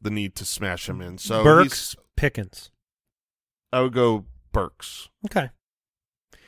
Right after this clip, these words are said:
Speaker 2: I do think that there's a, a good chance Philly gets a big enough lead where you've got a lot of the passing work taking place, and, and Burks could be okay. Uh, A J Brown, play him. Devontae Smith, you need to monitor this, groinindex dot com.
Speaker 1: Mm-hmm, mm-hmm, mm-hmm.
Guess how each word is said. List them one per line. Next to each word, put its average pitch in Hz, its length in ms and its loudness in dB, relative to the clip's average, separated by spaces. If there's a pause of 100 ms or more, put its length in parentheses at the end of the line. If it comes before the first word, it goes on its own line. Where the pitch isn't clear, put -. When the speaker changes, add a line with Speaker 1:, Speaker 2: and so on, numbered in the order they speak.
(260)
Speaker 2:
I 175 100 4
do 196 200 6
think 180 240 4
that 151 140 0
there's 151 180 4
a, 127 100 0 (200)
a 151 100 -2
good 151 200 0
chance 139 240 2
Philly 135 260 2
gets 127 220 0
a 127 60 -2
big 139 220 2
enough 127 200 0
lead 127 220 2
where 117 100 2
you've 117 140 0
got 123 140 2
a 113 40 0
lot 117 280 4
of 110 100 -6
the - 60 -6
passing 110 640 -6 (400)
work 123 420 6 (320)
taking 127 320 0
place, 120 440 -2
and, 113 220 -8
and 123 220 -4
Burks 120 300 0
could 120 100 -6
be 110 120 -4
okay. - 320 -8 (1200)
Uh, 135 240 2
A 170 140 6
J 170 160 4
Brown, 165 560 6
play 170 300 4
him. 175 320 4
Devontae 156 480 2
Smith, 170 320 -2
you 147 100 0
need 156 200 0
to 143 80 -2
monitor 139 460 0
this, 120 280 0
groinindex 139 640 0
dot 127 200 0
com. 123 440 0
Speaker 1:
Mm-hmm, 98 420 -10
mm-hmm, 90 360 -14
mm-hmm. 92 200 -14